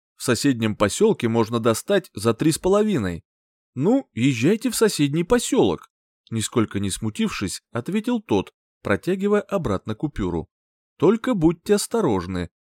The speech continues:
вам могут подсунуть отраву». «А у тебя не отрава?»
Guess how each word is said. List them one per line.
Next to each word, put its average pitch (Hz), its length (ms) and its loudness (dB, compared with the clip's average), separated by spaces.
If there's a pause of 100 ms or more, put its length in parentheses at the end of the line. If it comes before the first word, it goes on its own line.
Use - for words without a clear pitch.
(100)
вам 143 300 -2
могут 113 340 -2
подсунуть 170 580 -4
отраву». 147 640 -2 (580)
«А 101 120 2
у 117 100 4
тебя 147 300 2
не 95 100 -2
отрава?» 131 600 2